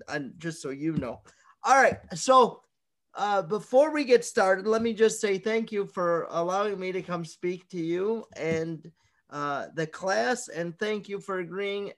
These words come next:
each and every one of you, to be on my podcast, Wednesdays with Wheels. Um, and this is going to be our next episode. And really what I want to talk to you guys about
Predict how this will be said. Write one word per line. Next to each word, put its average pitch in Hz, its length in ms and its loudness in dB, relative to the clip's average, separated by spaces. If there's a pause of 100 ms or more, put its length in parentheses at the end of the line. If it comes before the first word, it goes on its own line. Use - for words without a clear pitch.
each 180 240 -12
and 190 80 -8
every 175 240 -6
one 208 200 -4
of 220 100 -6
you, 220 140 0
to 208 160 -8
be 185 180 -4
on 170 160 -4
my 160 300 -2 (500)
podcast, 202 720 -2
Wednesdays 165 560 -4
with 151 180 -4
Wheels. 190 520 -6
Um, 147 400 -4 (520)
and 143 320 -8
this 160 240 -6
is 151 60 -14
going 156 240 -6
to 147 80 -8
be 151 160 -2
our 147 140 -2
next 151 280 -6
episode. 165 520 -8 (400)
And 233 260 0
really 339 320 0
what 294 180 6
I 269 140 6
want 262 220 4
to 247 40 4
talk 220 420 2
to 190 100 -10
you 185 200 -2
guys 170 280 0
about 151 460 -2